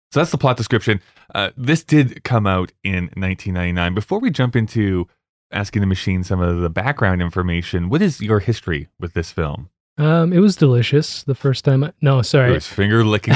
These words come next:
Speaker 1: good.
Speaker 2: <laughs> I think I didn't see it in the theaters. I'm pretty sure, I don't know, I couldn't give you a date, but I will say that I'd heard about it probably in that film. You know, I bet it was when I was living on my own in Toronto near a, a small video store that had a lot of, um,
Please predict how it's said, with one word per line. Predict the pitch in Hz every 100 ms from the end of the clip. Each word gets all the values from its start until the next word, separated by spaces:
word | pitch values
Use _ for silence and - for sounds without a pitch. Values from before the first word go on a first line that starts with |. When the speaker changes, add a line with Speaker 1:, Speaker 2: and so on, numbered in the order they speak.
| 104
Speaker 1:
good. | 90 80 76
Speaker 2:
<laughs> | 185 117 147 - - _ -
I | 139
think | 208 277 - - _
I | 143
didn't | 190 214
see | 196
it |
in | 156
the |
theaters. | 123 123 113 110 - 151
I'm | 143
pretty | - 185 208
sure, | 185 - 175 165 156 143
I | 143
don't | 143 170
know, | 160 147 -
I |
couldn't | - 160 139
give | 139
you | 131
a |
date, | 120 135 190
but | - 127
I | 127
will | 127 143
say | - 139 127
that | 120 -
I'd | 120 117
heard | - - 156
about | 180 175 190
it | 208 220 - _ _ _ _ _ _ _ -
probably | 139 139 135
in | 123
that | 120 117 - -
film. | 143 151
You | 147 165
know, | 180
I | 165
bet | 131 139 160 165
it |
was | 135 127
when | 135
I | 131
was | 123 135
living | 135 135 131 139
on | 135
my | 131 123
own | 123 127
in | 120
Toronto | 110 127 123 120
near | 120 120 120
a, | 117 120 - _ _ _ _ -
a | 120
small | - 139 127 123 120
video | 123 127
store | 120 135 120
that | 117 110
had | 123 113 -
a | 139
lot | 117 113
of, | 113 107 -
um, | 110 110 107